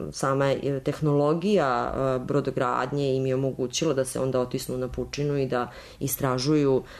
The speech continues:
e, m, samo more, ali i da se susretnu sa drugim kulturama koje su im tada bile nepoznate, pa je pretpostavka bila, ako već negde, e, nenadano mogu otkriti jednu, zašto se ne bi onda neka fiktivna, izmišljena zajednica mogla prikazati kao realno moguća i realno postojeća.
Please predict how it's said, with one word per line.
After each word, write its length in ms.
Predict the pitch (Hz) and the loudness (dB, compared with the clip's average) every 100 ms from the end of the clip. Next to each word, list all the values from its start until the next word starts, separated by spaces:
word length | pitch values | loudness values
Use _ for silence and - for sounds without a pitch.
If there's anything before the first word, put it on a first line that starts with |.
| - - | -12 -4
e, 40 | |
m, 1200 | 135 135 135 135 127 87 - 50 139 135 131 131 | 0 2 4 2 0 -2 -8 -4 -2 -2 -2 -2
samo 400 | - 147 139 135 | 0 2 2 2
more, 460 | 135 147 180 226 | 4 4 4 4
ali 400 | 180 143 151 151 | 4 2 2 2
i 40 | 151 | 2
da 120 | 135 | 0
se 140 | - | 0
susretnu 540 | 139 135 123 151 151 131 | -2 -4 0 0 2 -2
sa 140 | - | -2
drugim 320 | 131 131 127 | 0 0 0
kulturama 540 | 123 127 123 127 131 127 | -2 -4 0 2 2 0
koje 180 | 120 110 | -2 -4
su 140 | - | -4
im 80 | 117 | -4
tada 240 | 117 120 | -2 -2
bile 220 | 117 117 | -2 -2
nepoznate, 580 | 117 117 139 143 170 170 | -2 -4 -4 -2 0 0
pa 120 | 160 | -2
je 60 | 135 143 139 | -2 -2 -2
pretpostavka 340 | - - - 127 | -4 -8 -6 -4
bila, 300 | 131 139 135 | 0 0 0
ako 220 | - 123 | -2 -2
već 260 | - - - - - | -2 -6 -10 -12 0
negde, 340 | 151 147 147 | 2 2 2
e, 60 | 131 - - - 135 135 117 85 71 | -2 -4 -10 -2 2 2 0 -2 0
nenadano 580 | 156 156 156 156 147 143 | 4 6 4 4 2 2
mogu 260 | 147 147 | 2 4
otkriti 460 | 143 143 170 165 147 | 2 2 0 0 2
jednu, 320 | 143 170 214 | 4 4 2
zašto 340 | 185 180 - 196 | 2 2 0 0
se 160 | 190 | 2
ne 140 | 180 175 | 4 4
bi 120 | 170 | 4
onda 180 | 175 170 | 4 2
neka 240 | 165 170 | 2 0
fiktivna, 520 | - 185 - 226 180 | 0 -2 0 2 4
izmišljena 760 | 156 185 240 175 - 139 135 135 | 4 4 4 4 2 -2 0 2
zajednica 540 | 147 139 170 170 160 | 2 2 2 2 2
mogla 260 | 156 156 151 | 2 4 2
prikazati 580 | - 135 156 151 147 147 | 0 0 2 2 0 0
kao 260 | 147 143 | 0 2
realno 340 | 143 135 131 127 | 4 2 2 2
moguća 460 | 131 131 131 127 | 2 2 0 0
i 80 | 123 | 0
realno 340 | 127 123 123 | 2 2 0
postojeća. 640 | 123 113 - 92 - - | -2 -2 -2 -6 -6 -6